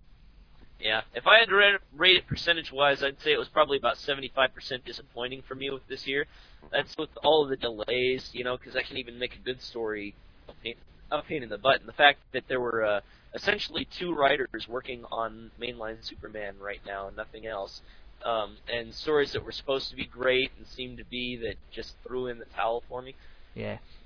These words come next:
Speaker 2: All-Star Superman was definitely a highlight. Uh, Confidential was hit and miss, and... Uh, Superman and Action Comics were up and down as well, but as I said in my recent Big Blue Report newsletter,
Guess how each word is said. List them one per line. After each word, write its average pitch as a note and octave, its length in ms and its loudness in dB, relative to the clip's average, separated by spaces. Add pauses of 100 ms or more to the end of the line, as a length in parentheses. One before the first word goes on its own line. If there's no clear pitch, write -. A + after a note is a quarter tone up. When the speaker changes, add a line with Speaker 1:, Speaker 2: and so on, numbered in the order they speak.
Speaker 2:
All-Star D3 500 8
Superman B2+ 420 0
was A2+ 140 -2
definitely B2 380 2
a G#2 40 2
highlight. A#2 560 4
Uh, G#2+ 400 2 (440)
Confidential C#3 680 4
was A2 160 -2
hit - 180 0
and G#2+ 160 -2
miss, A#2+ 340 -4
and... A2 380 0
Uh, A2 320 4 (640)
Superman D#3+ 480 8
and C3+ 140 6
Action C#3+ 300 6
Comics D3+ 340 0
were C#3 160 6
up C#3 140 4
and C3+ 100 -2
down C#3 180 4
as A#2+ 140 -2
well, C#3 260 6
but A2+ 280 0 (440)
as D#3+ 140 10
I D3 60 4
said C#3 200 4
in C3+ 120 0
my B2+ 100 6
recent B2 420 2
Big A#2+ 240 0
Blue C3+ 200 4
Report A#2 360 0
newsletter, A2 540 -2